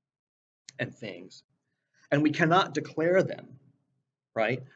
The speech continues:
Learning these probabilities is non-declarative. Um, we don't trust that person who just came up to us in the train station. We can't really say why, but our experience in the past has led us,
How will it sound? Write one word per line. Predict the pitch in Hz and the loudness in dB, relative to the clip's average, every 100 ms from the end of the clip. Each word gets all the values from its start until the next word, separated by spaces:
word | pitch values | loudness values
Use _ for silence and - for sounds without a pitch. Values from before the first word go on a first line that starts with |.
| - | -2
Learning | 143 190 | 2 2
these | 160 | 2
probabilities | - 151 147 123 131 160 151 107 107 107 - _ _ | -2 -2 0 2 2 2 2 -2 -4 -6 -12 _ _
is | 123 120 | -4 -2
non-declarative. | 127 127 160 160 - 131 135 131 - - _ _ _ _ _ _ _ _ _ _ | 2 4 4 2 0 0 2 2 -2 -12 _ _ _ _ _ _ _ _ _ _
Um, | 120 113 107 101 104 107 - _ _ _ _ _ - | -2 0 0 -4 -8 -18 -20 _ _ _ _ _ -2
we | 131 135 131 127 - 123 | 4 6 4 0 -12 -2
don't | 156 170 170 | 2 2 2
trust | - 165 147 101 - - - _ _ _ - | 0 4 4 2 -2 -8 -20 _ _ _ -2
that | 120 | -2
person | - 123 123 | 0 0 0
who | 104 | -4
just | 110 - | -8 -10
came | - 113 | -8 -6
up | 107 - | -6 -6
to | 107 | -6
us | 101 - | -6 -6
in | 95 | -10
the | |
train | 90 98 98 | -12 -12 -12
station. | - - - - - | -14 -14 -14 -14 -8
We | 135 | -8
can't | 170 175 | -4 -2
really | 160 - | 0 0
say | - 135 | 2 2
why, | 120 123 143 131 - - - _ _ | 2 0 0 0 -2 -6 -16 _ _
but | 127 120 | 0 4
our | 120 | 4
experience | 123 - - 196 202 127 123 | 2 -2 0 2 4 0 0
in | |
the | 117 | -4
past | - 147 151 131 | -2 0 0 0
has | 113 | -4
led | 120 147 147 | 2 4 4
us, | 98 - | 2 -2